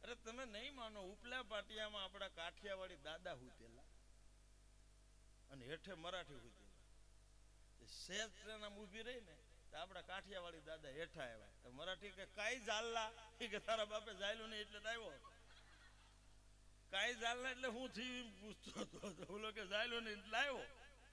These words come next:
કારણ કે ભાષા, અને જો આ બેનો જો આ ગામડામાં રહી સારું. સુરતમાં, કુબેરનગરમાં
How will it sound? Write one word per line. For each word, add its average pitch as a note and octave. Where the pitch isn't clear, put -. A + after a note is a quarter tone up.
કારણ G#3+
કે A3+
ભાષા, G3
અને E3+
જો G#3+
આ F#3
બેનો G3
જો F#3
આ E3+
ગામડામાં E3
રહી D#3+
સારું. B2
સુરતમાં, F3+
કુબેરનગરમાં D#3+